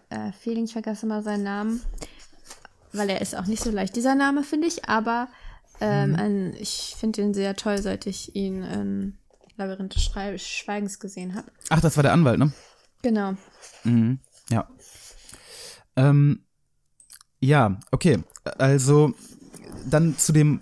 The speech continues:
Speaker 2: Roman. Ähm, was, was sagst du denn dazu?
Speaker 1: Ja. Mm, am Anfang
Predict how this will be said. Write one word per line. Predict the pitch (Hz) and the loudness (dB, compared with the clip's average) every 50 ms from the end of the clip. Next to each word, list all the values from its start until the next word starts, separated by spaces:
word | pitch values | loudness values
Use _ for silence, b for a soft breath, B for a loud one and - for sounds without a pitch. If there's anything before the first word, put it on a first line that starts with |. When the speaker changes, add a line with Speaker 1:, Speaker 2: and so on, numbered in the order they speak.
| - - | -2 -2
Speaker 2:
Roman. | 131 127 147 143 123 107 104 98 90 90 - - | 2 4 4 6 4 4 2 0 -2 -4 -4 -2
Ähm, | - 139 156 156 156 156 156 156 143 - | 0 2 2 4 2 2 2 0 -2 -4
was, | - - 147 170 - - - - - | -2 0 0 0 0 0 -4 -2 0
was | 151 151 - | -2 0 2
sagst | 139 123 - - | 0 -2 -2 0
du | - 110 | -2 0
denn | 98 95 98 | 2 0 0
dazu? | - - - - - - - - _ _ _ _ _ _ _ _ _ _ - - - - - - - - B B B B B - - | -2 -2 -6 -6 -8 -8 -10 -12 _ _ _ _ _ _ _ _ _ _ -18 -16 -14 -14 -16 -16 -16 -18 B B B B B -10 -6
Speaker 1:
Ja. | - 165 - - - - _ B B B B B B B B B B B B B B B B B 233 - - _ _ _ _ - _ - | -4 -4 -4 -6 -12 -20 _ B B B B B B B B B B B B B B B B B -20 -20 -20 _ _ _ _ -20 _ -4
Mm, | - 226 226 226 233 233 233 226 220 220 - - _ _ _ _ _ _ _ _ - | -2 0 0 2 0 0 0 -2 -2 -4 -8 -12 _ _ _ _ _ _ _ _ -6
am | - 233 226 | -4 -2 0
Anfang | - 160 285 311 - 415 | 0 0 0 0 0 0